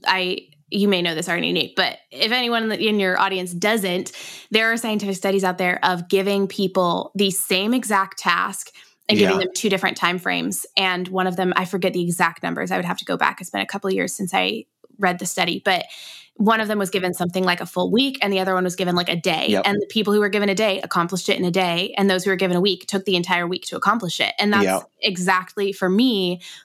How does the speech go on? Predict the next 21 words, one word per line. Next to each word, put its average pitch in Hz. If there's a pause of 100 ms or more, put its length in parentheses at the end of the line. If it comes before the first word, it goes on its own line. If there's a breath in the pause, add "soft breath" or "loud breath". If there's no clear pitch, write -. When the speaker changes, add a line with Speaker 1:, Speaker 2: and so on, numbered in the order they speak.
Speaker 1:
why 190
I 185
try, 180
like, 185 (100)
embrace 185 (320)
structure 196
so 208
much 214
and 185
to-do 180
lists 190
and 180
time 180
within, 180
like, 175
my 170
work 175
hours 180
and 180
different 180
things, 190